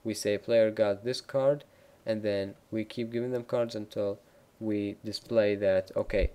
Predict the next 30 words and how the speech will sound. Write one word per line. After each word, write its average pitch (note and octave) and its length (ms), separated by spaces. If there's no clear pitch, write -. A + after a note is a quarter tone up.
they G#2 220
reach A2+ 300
above G#2+ 340
their G#2 140
hit A2 200
limit, G#2+ 300
this G#2+ 180
is G#2 120
what F#2+ 160
they F#2+ 100
have F#2 320
now. - 140
So, B2 380
um, G#2+ 320
the A#2+ 140
next D#3 240
function C3+ 580
is A2 200
gonna G#2 280
be, G2+ 320
uh, G2 260
display A#2+ 440
results, G#2 560
because G#2+ 340
we A2 100
gave A#2 340
the A2 100
cards G2 380
to - 120
everybody, F#2+ 580